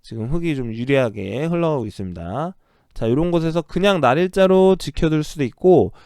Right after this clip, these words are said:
하나 입구자로 붙여놓고 상대의 응수를 물을 수도 있습니다. 빠지면 뭐 나-, 한 칸을 높게 뛰거나 뭐 날일자로 낮게 가도 괜찮습니다.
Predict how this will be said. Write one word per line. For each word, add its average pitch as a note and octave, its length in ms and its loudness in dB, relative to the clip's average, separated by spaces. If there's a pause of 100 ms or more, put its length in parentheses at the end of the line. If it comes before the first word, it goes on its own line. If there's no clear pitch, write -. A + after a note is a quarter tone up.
하나 F3+ 240 -4
입구자로 D3 840 0 (280)
붙여놓고 A#2+ 960 2
상대의 D#3+ 420 -4
응수를 B2+ 400 -4
물을 A#2 200 -4
수도 G2+ 200 -8
있습니다. G2+ 580 -8 (300)
빠지면 E3+ 640 -4 (280)
뭐 G2+ 460 -6 (400)
나-, G#2+ 360 -4 (400)
한 F#3+ 200 -8
칸을 E3 360 -2
높게 B2 300 0
뛰거나 D3 480 -4 (120)
뭐 - 120 -16
날일자로 B2 720 -4 (240)
낮게 G#2+ 420 -10
가도 B2+ 380 -4
괜찮습니다. G#2 920 -8